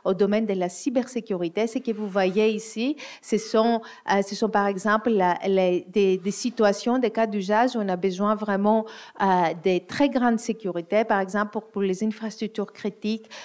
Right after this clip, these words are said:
pour les transferts des dossiers médicaux, euh, qui doivent rester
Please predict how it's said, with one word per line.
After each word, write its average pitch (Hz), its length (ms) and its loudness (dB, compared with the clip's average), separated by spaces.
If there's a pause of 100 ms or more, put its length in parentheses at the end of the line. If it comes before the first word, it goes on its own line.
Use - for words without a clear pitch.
(120)
pour 202 140 0
les 196 120 4
transferts 226 840 2 (240)
des 196 100 2
dossiers 202 400 2
médicaux, 208 840 4
euh, 196 80 4
qui 196 180 0
doivent 202 340 2
rester 202 500 0